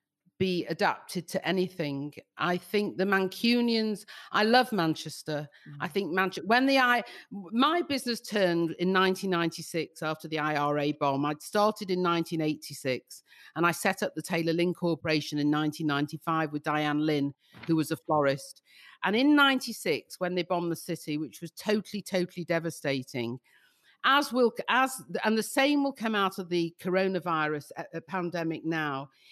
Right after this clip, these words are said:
Speaker 1: is that we will come out stronger and better than before. And I think that's what Mancunians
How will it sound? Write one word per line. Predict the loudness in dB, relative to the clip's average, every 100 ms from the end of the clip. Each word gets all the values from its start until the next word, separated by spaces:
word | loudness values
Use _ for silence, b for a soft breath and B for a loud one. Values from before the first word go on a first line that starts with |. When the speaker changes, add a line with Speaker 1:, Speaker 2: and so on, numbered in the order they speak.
| -6
Speaker 1:
is | 0
that | 2 4
we | 2
will | 4 2
come | 2 0 2
out | 2 0
stronger | -8 -2 0 0 -2 -4
and | -6 -4
better | -6 -6 -8
than | -8
before. | -8 -8 -6 -4 -6 -10 B B B -4
And | 0
I | 0
think | -2 0
that's | 0 0 0
what | 2 2
Mancunians | 4 2 2 -2 0 2 2 2 0